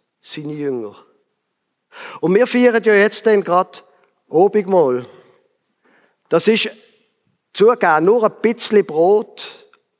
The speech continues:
und ein bisschen Traubensaft. Das nährt uns jetzt noch nicht, das verstand ich. Aber es ist ja ein Symbol dafür,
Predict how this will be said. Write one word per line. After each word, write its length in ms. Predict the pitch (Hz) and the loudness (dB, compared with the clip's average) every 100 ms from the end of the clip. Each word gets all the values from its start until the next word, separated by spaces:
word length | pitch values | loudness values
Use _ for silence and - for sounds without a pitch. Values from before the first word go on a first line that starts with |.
| - | -10
und 160 | 135 143 | -6 -4
ein 60 | |
bisschen 380 | 175 190 - 185 | -2 -2 0 -2
Traubensaft. 960 | 143 175 202 196 160 127 - - _ _ _ - | -2 -6 -2 -2 -2 -6 -12 -20 _ _ _ -8
Das 180 | 175 175 | -4 0
nährt 440 | 160 185 214 233 | 2 2 0 0
uns 260 | 202 202 180 | 0 0 0
jetzt 240 | 160 - | -2 -2
noch 240 | 147 165 | 0 2
nicht, 220 | 214 175 170 | 2 0 -4
das 100 | - | -8
verstand 540 | 170 - 147 190 208 | -8 -4 -4 -4 -8
ich. 100 | 143 - - | -10 -12 -6
Aber 200 | 165 208 | -2 0
es 80 | 208 | 0
ist 140 | 226 | 0
ja 80 | 220 | 2
ein 100 | 202 | 0
Symbol 760 | - 202 196 151 180 202 247 262 | 2 2 0 0 0 4 2 2
dafür, 680 | 233 - 214 226 247 214 | -2 -2 -2 0 -2 -4